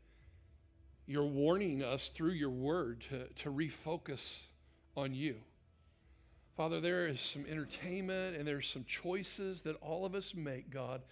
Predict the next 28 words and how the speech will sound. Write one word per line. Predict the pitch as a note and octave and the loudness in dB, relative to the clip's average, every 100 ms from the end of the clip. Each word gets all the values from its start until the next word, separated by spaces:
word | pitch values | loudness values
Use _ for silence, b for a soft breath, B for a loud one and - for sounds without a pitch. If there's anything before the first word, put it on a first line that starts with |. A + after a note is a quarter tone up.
| B B | B B
including | D3 C#3 - - E3+ G#3+ A#3 A#3+ A3+ | -6 -6 -6 -4 0 2 2 0 -2
myself, | G#3 - - - D#3 | -4 -6 -6 -6 -8
God, | F3 C#3 | -6 -4
and | C3+ | -4
I | D#3+ F#3+ | -6 -8
submit | - D3 D3 F3 F3+ | -8 -6 -4 -4 -6
them | F3+ F3+ F3 | -6 -6 -6
to | - | -8
you | C#3 | -6
today, | E3 D3 D3+ C#3+ | -8 -6 -6 -6
God. | C#3 C3 B2 B B B B | -6 -8 -10 B B B B
I | C#3 | -2
ask | D#3+ - | -2 -4
that | D3 | -2
you | D#3 | -2
would | C3 | -2
forgive | - A2+ B2+ E3+ | -6 -4 -4 -2
us, | F3 F3 | -2 -2
forgive | - C#3+ A2 F3 C#3 | -6 -8 -2 -2 -2
me | C3+ C#3 F3 G3 G#3+ - B B B B - | -4 -4 -4 -4 -8 -12 B B B B -6
for | - | 0
my | C#3+ C3+ B2+ | 2 2 0
distractions, | A#2+ - - E3+ - - - G#3 G3+ - - - - - b b b b b b b | -2 -2 -2 -6 -6 -6 -6 -4 -6 -8 -8 -8 -10 -14 b b b b b b b
my | C3+ C3 | -6 -4
diversions, | A#2 C3 A#2 D#3+ F#3+ F3+ F#3+ G3 F#3+ E3 | -4 -4 0 2 2 2 -2 -2 -4 -4
my | C3+ | -4
pleasures, | G#2 - D#3 F#3 E3+ F#3+ F#3 E3+ - - - - b b b b b b b b - | -6 -4 0 2 0 -2 -2 -4 -8 -10 -14 -18 b b b b b b b b -10
my | C3 | -8